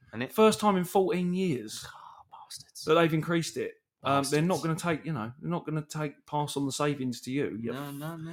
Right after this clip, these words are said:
Speaker 1: no,
Speaker 2: it's just
Speaker 1: no, no.
Speaker 2: McDonald's. Um, right, okay. Uh, this is a hot topic for, for the year, I'd say.
Speaker 1: Mister A said, "I might have been spreading your name around."
Speaker 2: Ooh.
Speaker 1: I want you to.
Speaker 2: Ooh.
Speaker 1: I want you to spread
Speaker 2: Um,
Speaker 1: it.
Speaker 2: yeah, I'll sp-,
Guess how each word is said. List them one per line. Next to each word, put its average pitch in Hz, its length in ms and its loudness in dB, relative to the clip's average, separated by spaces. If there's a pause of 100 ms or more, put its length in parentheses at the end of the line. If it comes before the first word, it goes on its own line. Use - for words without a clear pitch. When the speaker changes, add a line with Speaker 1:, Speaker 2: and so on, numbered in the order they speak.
Speaker 1:
no, 165 160 -6
Speaker 2:
it's 165 80 -4
just 160 160 4
Speaker 1:
no, 160 80 8
no. 123 40 4
Speaker 2:
McDonald's. 131 720 2 (220)
Um, 147 420 10 (460)
right, 139 280 12 (100)
okay. 135 320 6 (460)
Uh, 139 600 4 (500)
this 165 220 2
is 165 80 4
a 156 60 8
hot - 300 4
topic 120 340 0 (260)
for, 127 320 0
for 120 160 -6
the 120 80 0
year, 117 380 0
I'd 107 140 -10
say. 107 360 -6
Speaker 1:
Mister 117 320 0
A 110 120 4
said, 101 220 -2
"I 101 80 2
might 104 200 2
have - 100 -10
been 98 120 -6
spreading 101 360 -4
your 107 160 -4
name 107 260 -4
around." 92 400 -6 (120)
Speaker 2:
Ooh. 127 220 -4 (400)
Speaker 1:
I 110 120 8
want 113 240 6
you 98 100 -2
to. 95 300 -2
Speaker 2:
Ooh. 131 280 -2 (380)
Speaker 1:
I 104 80 -4
want 104 180 0
you 127 60 2
to 135 60 8
spread 135 160 10
Speaker 2:
Um, 135 100 6
Speaker 1:
it. - 120 -2 (100)
Speaker 2:
yeah, 156 240 6
I'll 175 140 6
sp-, - 180 -10